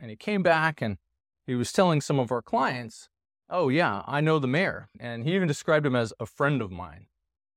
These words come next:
And I was like, "Oh, okay, you're friends with the mayor. That's great." Well, a few days later, I was at a luncheon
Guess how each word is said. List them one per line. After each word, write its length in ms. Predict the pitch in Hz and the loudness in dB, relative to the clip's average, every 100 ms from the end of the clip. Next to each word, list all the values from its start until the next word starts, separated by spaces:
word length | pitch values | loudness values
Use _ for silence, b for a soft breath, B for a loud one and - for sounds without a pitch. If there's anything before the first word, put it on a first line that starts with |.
| _ _ | _ _
And 80 | 139 | -10
I 40 | 139 | -6
was 60 | |
like, 140 | 165 - | -6 -4
"Oh, 200 | 185 170 | -2 -2
okay, 180 | - | 0
you're 100 | 135 | -2
friends 260 | 131 151 143 | 0 0 0
with 80 | 135 | -2
the 60 | 143 | -4
mayor. 240 | 185 151 | -4 -4
That's 160 | 104 - | -8 -10
great." 260 | 160 175 - _ _ _ _ | -8 -8 -10 _ _ _ _
Well, 360 | 143 143 131 - _ | 2 2 2 -6 _
a 40 | |
few 200 | 123 196 | -6 2
days 220 | 185 147 131 | 4 4 4
later, 380 | 185 175 123 - _ _ _ _ | 4 4 2 -2 _ _ _ _
I 300 | 131 135 135 | 0 2 2
was 240 | 131 131 | 2 -2
at 320 | - 135 123 - | 0 2 2 -2
a 80 | 120 | -2
luncheon 560 | 147 226 - 113 110 | 2 0 -2 -6 -8